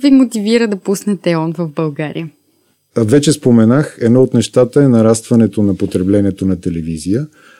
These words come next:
Speaker 2: но, а, нека да спомена, че еон, освен телевизионна платформа, променя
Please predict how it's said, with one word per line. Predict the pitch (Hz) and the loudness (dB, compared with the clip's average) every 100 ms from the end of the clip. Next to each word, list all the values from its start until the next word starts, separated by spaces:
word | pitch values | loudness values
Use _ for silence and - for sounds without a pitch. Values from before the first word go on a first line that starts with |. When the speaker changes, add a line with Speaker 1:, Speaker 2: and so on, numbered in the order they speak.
| _ 107 | _ -2
Speaker 2:
но, | 104 110 110 107 104 - | 2 4 4 2 0 -4
а, | 101 98 90 | -2 -2 -2
нека | 101 113 117 135 | 0 0 2 0
да | |
спомена, | 117 - 110 117 135 | 0 0 0 2 0
че | 120 113 - | 0 0 0
еон, | 101 104 131 139 | 0 2 2 0
освен | 98 120 120 | -2 -2 0
телевизионна | 113 101 98 113 113 98 | 0 0 0 2 2 0
платформа, | 98 - 98 98 127 110 | -6 -4 -2 0 -2 -2
променя | 101 98 110 113 107 | -2 0 2 2 2